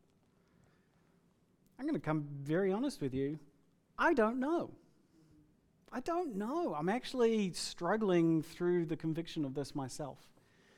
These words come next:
The Bible does tell us that we need to look after our families. You know, so we should provide for our families. That's, that's a baseline thing. So yes,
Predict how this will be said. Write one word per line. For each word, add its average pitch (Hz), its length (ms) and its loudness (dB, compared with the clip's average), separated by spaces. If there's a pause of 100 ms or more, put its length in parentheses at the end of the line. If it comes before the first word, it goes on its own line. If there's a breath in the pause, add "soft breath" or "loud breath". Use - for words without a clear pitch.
(1500 soft breath)
The 190 160 4
Bible 185 340 4
does 175 280 2
tell 202 260 4
us 160 140 0
that 170 80 2
we 165 100 4
need 165 160 4
to 160 80 -4
look 160 220 0
after 160 360 0
our 143 80 2
families. 160 720 0 (960)
You 139 140 -2
know, 143 240 0
so 151 180 -4
we 143 140 0
should 139 220 -4
provide 143 340 2
for 151 100 -2
our 135 60 0
families. 143 340 -2
That's, - 280 -4
that's 139 240 -4
a 143 40 -4
baseline 139 640 -2
thing. 175 220 -2
So 120 120 -10
yes, 147 500 -6